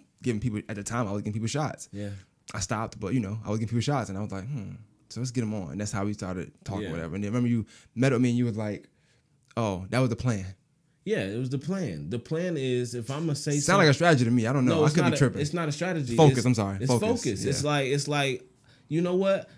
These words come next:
Speaker 1: So I was
Speaker 2: f-,
Speaker 1: a funny guy right
Speaker 2: no,
Speaker 1: here,
Speaker 2: like,
Speaker 1: man.
Speaker 2: like, you gotta think about it. Like,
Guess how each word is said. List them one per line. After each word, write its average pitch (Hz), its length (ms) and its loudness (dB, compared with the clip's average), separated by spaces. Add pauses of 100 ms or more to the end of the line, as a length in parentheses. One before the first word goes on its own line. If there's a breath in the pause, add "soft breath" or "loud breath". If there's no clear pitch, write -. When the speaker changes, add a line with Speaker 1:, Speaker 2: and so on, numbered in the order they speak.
Speaker 1:
So - 120 -10
I 101 120 -2
was 107 100 -2
Speaker 2:
f-, 98 60 -6
Speaker 1:
a - 40 -10
funny 113 200 0
guy 104 240 0
right 98 80 0
Speaker 2:
no, 107 120 0
Speaker 1:
here, 226 80 0
Speaker 2:
like, 208 200 2
Speaker 1:
man. 202 140 -6
Speaker 2:
like, 202 220 -2
you 208 80 -4
gotta 202 180 -2
think 208 200 -8
about 156 280 -2
it. 110 80 -2
Like, 131 320 -4